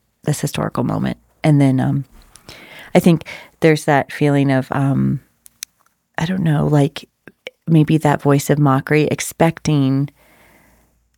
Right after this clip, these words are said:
I don't know, expecting that, um,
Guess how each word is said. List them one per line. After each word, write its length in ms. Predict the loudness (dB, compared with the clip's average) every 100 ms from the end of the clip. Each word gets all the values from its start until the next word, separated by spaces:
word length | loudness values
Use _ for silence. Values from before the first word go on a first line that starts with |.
| _ _ _ _ _ -4
I 60 |
don't 160 | -2 2
know, 300 | 2 2 0 -4
expecting 960 | -6 -4 -4 -4 0 2 2 2 -2 -8 _
that, 580 | 0 2 2 0 -6 -14 _ _ _ _
um, 520 | -2 0 0 -2 -4